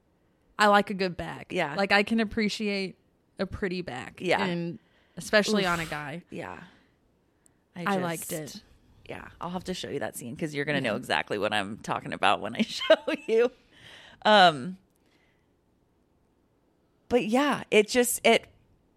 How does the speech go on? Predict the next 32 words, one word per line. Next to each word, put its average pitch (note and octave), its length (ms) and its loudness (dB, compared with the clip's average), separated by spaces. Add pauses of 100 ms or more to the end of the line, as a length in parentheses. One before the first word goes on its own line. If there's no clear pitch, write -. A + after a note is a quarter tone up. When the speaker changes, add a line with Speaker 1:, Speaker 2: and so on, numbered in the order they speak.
(400)
Speaker 2:
the G#3 120 4
music F#3+ 420 0
was A#3 140 2
amazing. F3 800 0
The F#3 140 4
party F3+ 440 2
scene, F3+ 500 -2
like, E3+ 280 0
towards E3+ 360 -2
the F#3 160 -6
end, D#3 320 2
Speaker 1:
The F3 60 8
party G#3+ 200 6
Speaker 2:
like, E3 140 10
Speaker 1:
scene E3 160 6
looks A#3 220 0
so G#3 280 -2
cool. G3+ 500 -4
Speaker 2:
it A3 260 8
did. A3 260 8
It G3+ 120 4
was, A#3+ 160 4
like, B3 160 6
kind A3+ 240 0
of A#3 120 0
giving A#3+ 280 2
Euphoria, G3 760 6
but F#3 140 8
also, F#3 440 6
like, F3+ 160 4
again, E3+ 420 4
like, D#3 360 -2